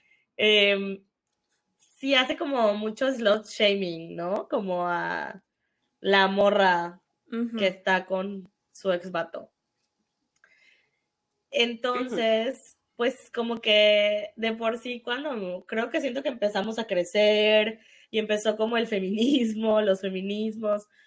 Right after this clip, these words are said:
Speaker 1: como que siento que fue así como, ay, por estos tres, tres minutos
Speaker 2: Problemático.
Speaker 1: me voy a olvidar del feminismo y voy a cantar esta canción casi casi, ¿no?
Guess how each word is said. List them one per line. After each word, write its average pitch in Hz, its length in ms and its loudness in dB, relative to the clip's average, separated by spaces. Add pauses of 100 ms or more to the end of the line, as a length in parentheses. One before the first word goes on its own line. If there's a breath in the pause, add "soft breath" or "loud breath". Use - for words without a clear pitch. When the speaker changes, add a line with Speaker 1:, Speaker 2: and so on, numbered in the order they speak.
(240 soft breath)
Speaker 1:
como 214 200 0
que 226 100 0
siento 254 280 -4
que 254 140 -14
fue 233 180 -4
así 226 180 -4
como, 214 340 -4
ay, 233 640 -4 (1160)
por 240 200 0
estos 294 360 0
tres, 262 340 -2 (180)
tres 254 280 2
minutos 240 600 -4
Speaker 2:
Problemático. 214 640 -2
Speaker 1:
me 208 120 2
voy 208 120 2
a 220 40 2
olvidar 202 360 2
del 202 140 0
feminismo 202 460 -6
y 220 40 -2
voy 196 140 0
a 190 200 0 (120)
cantar 190 300 -4
esta - 180 -8
canción 185 400 -4
casi 196 200 -8
casi, 185 340 -8
¿no? 180 160 -6